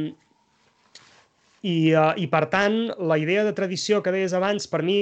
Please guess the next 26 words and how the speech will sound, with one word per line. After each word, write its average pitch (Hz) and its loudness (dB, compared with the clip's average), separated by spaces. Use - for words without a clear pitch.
eh, - -16
per 151 2
mi 180 2
és 180 -2
in-, 202 0
és 151 0
molt 202 8
important 202 2
perquè, 165 2
tal 185 2
com 233 4
l'entenc, 208 2
la 160 0
tradició 185 0
no 190 2
és, - -4
la 165 -6
tradició 165 -2
no 208 2
és 180 2
una 180 0
presó, 151 0
no 160 2
és 160 -2
una 170 0
cosa 160 2